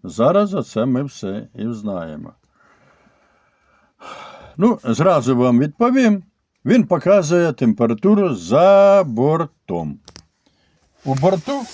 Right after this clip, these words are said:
у мене є. Вон стоїть.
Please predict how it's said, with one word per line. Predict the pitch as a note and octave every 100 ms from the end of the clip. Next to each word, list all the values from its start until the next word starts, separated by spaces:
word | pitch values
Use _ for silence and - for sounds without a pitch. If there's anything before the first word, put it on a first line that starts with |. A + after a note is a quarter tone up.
| - _ _ _ _ - _
у | -
мене | A3+ A3+
є. | F#3 A#2 F#2 - - _ _ _ _ _ _
Вон | B2 A2+ F2
стоїть. | - A#2+ D3 F3+ D#3 -